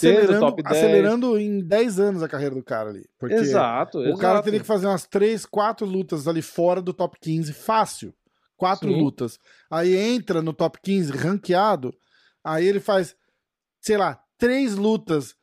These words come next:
Speaker 2: do top quinze ao top dez, né? Du-,
Speaker 1: Uhum.
Speaker 2: duas lutas, talvez. Aí ele entra no, cara, olha o Vicente Luque, é top dez, é, tava no, no, tava no top dez até um ano atrás.
Speaker 1: É.
Speaker 2: Agora que ele estourou, que ele ganhou duas,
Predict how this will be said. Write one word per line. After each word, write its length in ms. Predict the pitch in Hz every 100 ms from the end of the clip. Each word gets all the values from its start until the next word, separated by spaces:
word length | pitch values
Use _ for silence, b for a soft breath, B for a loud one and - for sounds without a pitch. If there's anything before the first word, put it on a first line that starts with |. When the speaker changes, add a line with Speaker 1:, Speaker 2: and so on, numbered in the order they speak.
| _
Speaker 2:
do 180 | 143 160
top 400 | - 180 170 175 -
quinze 360 | 185 214 240
ao 100 | 220
top 260 | 214 214 214
dez, 600 | 147 135 104 - - - _ 139
né? 280 | 165 196
Du-, 220 | 147 165 160
Speaker 1:
Uhum. 180 | 135
Speaker 2:
duas 260 | 165 214 156
lutas, 320 | 147 143 117
talvez. 460 | 131 120 107 98 - b b b
Aí 520 | 165 185 214 294 381 330
ele 180 | 302
entra 640 | 247 247 269 190 196 170 - _
no, 160 | 196 214
cara, 220 | 453 427
olha 140 | 285
o 20 | 359
Vicente 360 | - 403 403
Luque, 320 | 392 349 415 247
é 20 |
top 260 | 262 254
dez, 240 | 285 294 330
é, 200 | 254 214
tava 240 | 233 240
no, 180 | 247 202 -
no, 340 | 226 226 226 214 _ -
tava 240 | 220 247
no 160 | 240 190
top 300 | - 226 226
dez 300 | 185 226 233
até 280 | 233 220 233
um 260 | 254 262
ano 100 | 277
atrás. 600 | 269 233 226 254 151 - _ _ _ _ -
Speaker 1:
É. 60 |
Speaker 2:
Agora 420 | 143 135 180 254 277
que 100 | 233
ele 60 |
estourou, 380 | 185 - 165 147
que 100 | 156
ele 100 | 143
ganhou 220 | 135 147
duas, 260 | 135 147